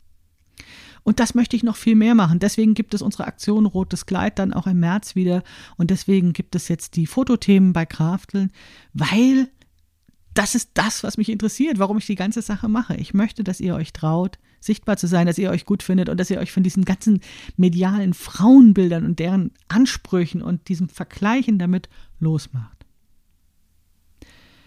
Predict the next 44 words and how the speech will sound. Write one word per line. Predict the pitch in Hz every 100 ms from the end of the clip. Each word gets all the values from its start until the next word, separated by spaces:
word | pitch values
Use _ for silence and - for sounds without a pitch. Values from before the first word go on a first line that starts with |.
| _ _ _ _
Ja, | - - - - - - - - - -
jetzt | -
habe | 180
ich | 175
mich | 156
ein |
bisschen | 156 180
in | 143
Rage | 139 143 160
geredet, | 139 139 139 208 - _ - -
aber | 196
das | 233
ist | 233
mir | 240
eben | 190 196
wichtig. | 156 - 117 - _ _ _ _ _ _ _ -
Vielleicht | - 208
gehen | 269
wir | 262
nochmal | 247 247
zwei | - 247
Schritte | - 247
zurück. | 240 240 - - - _ -
Ich | -
weiß, | - 370 285 - - -
das | - -
passiert | 202 196 202
nicht | 185
von | - 151
heute | 147 147 -
auf | -
morgen. | 143 135 131
Wie | 160
gesagt, | 233 226 170
ich | 143 -
musste | 196 -
auch | 269
sehr | - 226
viel | -
Spice | 190 - - 190 -
Girls | 156 156 151
hören | 165 156 160
beim | 151 147
Fotografieren, | 156 143 147 202 214 170